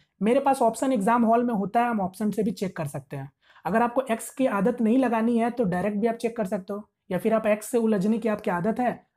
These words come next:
तो आप ऐसे भी चेक कर सकते हो, ठीक है। तो यहाँ पर आप चेक कर सकते हैं, डायरेक्ट आपको ऑप्शन दिख रहा है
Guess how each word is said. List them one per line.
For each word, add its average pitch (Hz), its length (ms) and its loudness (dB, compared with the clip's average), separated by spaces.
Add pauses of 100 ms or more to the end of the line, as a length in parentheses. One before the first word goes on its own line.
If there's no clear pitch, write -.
(120)
तो 165 60 -6
आप 156 180 -4
ऐसे 151 220 -4
भी 208 140 -4 (260)
चेक 208 200 -4
कर 202 80 -2
सकते 190 320 -6
हो, 185 220 -4 (640)
ठीक 247 120 2
है। 233 260 -2 (100)
तो 185 80 -2
यहाँ 180 200 2
पर 208 160 -2
आप 196 300 -2
चेक 226 180 0
कर 220 100 2
सकते 202 300 -2
हैं, 202 120 0
डायरेक्ट 196 340 -2
आपको 196 280 0
ऑप्शन 202 260 -2
दिख 190 140 -2
रहा 202 120 -2
है - 60 -14